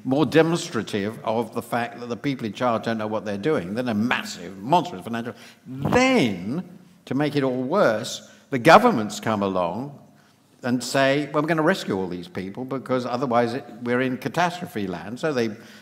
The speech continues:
they put the entire balance sheets of the government at st-, at stake. They invest them,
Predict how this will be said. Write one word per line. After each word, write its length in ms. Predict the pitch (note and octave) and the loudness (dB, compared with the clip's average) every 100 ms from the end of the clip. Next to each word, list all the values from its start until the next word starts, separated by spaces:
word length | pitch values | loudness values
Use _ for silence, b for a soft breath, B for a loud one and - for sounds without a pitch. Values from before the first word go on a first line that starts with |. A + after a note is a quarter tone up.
| B | B
they 120 | B2 A2+ | -4 -2
put 320 | - - - | -4 -4 -2
the 60 | |
entire 400 | G#2+ G#2+ A#2+ G#2+ | -2 0 2 2
balance 320 | G2+ G2+ G2+ G#2 | 2 0 0 -6
sheets 400 | A2 G2 - G2 | -6 -6 -8 -10
of 80 | |
the 80 | F2+ | -8
government 480 | G2+ F#2 F2+ F#2+ G#2 | -4 -4 -4 -8 -10
at 100 | F#2 | -12
st-, 240 | - A2 - | -12 -10 -10
at 100 | G2 | -8
stake. 260 | A2 C3+ A#2 | -8 -8 -4
They 120 | G2+ | -4
invest 420 | F#2+ A2 G#2 - | -2 -4 -4 -6
them, 380 | G#2+ G#2 G#2 | -4 -2 -2